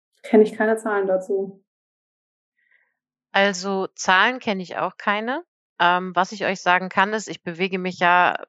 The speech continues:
Speaker 2: auch noch mal in, in dieser, in der, in der Trainerinnen-Bubble mehr als ihr. Das heißt, ähm, und wenn ich so überlege, die,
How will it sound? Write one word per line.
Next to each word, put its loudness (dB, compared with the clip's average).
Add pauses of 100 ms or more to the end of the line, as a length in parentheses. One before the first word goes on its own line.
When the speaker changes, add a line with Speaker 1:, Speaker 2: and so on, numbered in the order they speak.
(160)
Speaker 2:
auch -2
noch -4
mal 2
in, -10
in -12
dieser, -2
in -14
der, -8
in -16
der -14
Trainerinnen-Bubble -2
mehr 2
als -4
ihr. -4
Das -4
heißt, -6
ähm, -10 (420)
und -10
wenn 2
ich -4
so -8
überlege, 0 (540)
die, -12